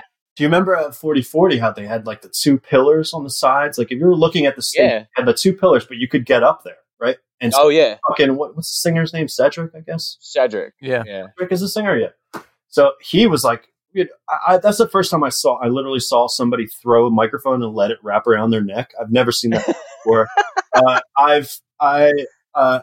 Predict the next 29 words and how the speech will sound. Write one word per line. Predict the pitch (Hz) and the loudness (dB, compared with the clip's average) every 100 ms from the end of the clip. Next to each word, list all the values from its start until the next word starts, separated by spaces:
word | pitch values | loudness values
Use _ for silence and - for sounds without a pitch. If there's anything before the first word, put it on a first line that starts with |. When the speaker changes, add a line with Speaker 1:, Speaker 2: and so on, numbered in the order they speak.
| - | -6
Speaker 1:
saw | - 160 143 | -2 0 2
him, | 151 139 | 0 0
like, | 120 110 _ _ _ | -2 -4 _ _ _
he | 139 139 | -6 -6
turned | - 143 127 | -2 0 2
into | 127 117 113 | 0 -2 -4
Spider-Man, | - - 127 156 196 214 226 - | -6 0 2 4 2 -2 -4 -4
and | 131 | -4
somehow | - 151 156 156 | -2 -2 -2 -4
he | 139 | -4
got | 120 120 117 | 0 0 0
up | 139 160 | -4 -2
on | 185 196 | -2 -2
one | 202 | -2
of | 208 | 0
those | 208 - | 0 -4
pillars. | 208 208 214 208 - _ _ | -8 -8 -8 -10 -14 _ _
Speaker 2:
<laughs> | - 151 - - _ | -14 -6 -2 -2 _
Oh, | 120 170 220 | -10 -8 -2
Speaker 1:
Also, | - - 185 | -2 2 2
Speaker 2:
wow. | 175 - | 2 -2
Speaker 1:
this | 175 | -6
is | 180 | -2
all | 180 151 | 2 2
while | 147 143 123 | 2 -2 -2
Omar | 143 165 147 120 117 110 | 0 0 2 2 0 -2
is, | 120 107 | -6 -4
like, | 120 113 - | -4 -4 -2
absolutely | 127 - 147 120 113 | -2 0 -4 -4 -6